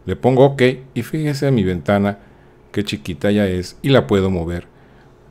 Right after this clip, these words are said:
en donde yo quiera para poderla manipular. Y mi fotografía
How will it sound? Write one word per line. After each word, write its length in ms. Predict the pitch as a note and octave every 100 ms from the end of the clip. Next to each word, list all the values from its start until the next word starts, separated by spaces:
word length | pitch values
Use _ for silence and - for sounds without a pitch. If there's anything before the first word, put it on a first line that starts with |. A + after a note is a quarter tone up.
| - - -
en 160 | G2+
donde 300 | F#2 F#2 E2+
yo 180 | E2 F2+
quiera 420 | - E2+ E2+ G2 - - - - - - -
para 280 | G#2 G2+ -
poderla 480 | F#2 F2+ F2+ F2+ - -
manipular. 640 | F#2+ F#2+ F#2 - D#2+ D#2+ - - - _
Y 100 | C#3
mi 100 | C#3
fotografía 800 | B2 C3 C3+ A#2 F#2+ F#2+ F#2+ A#2+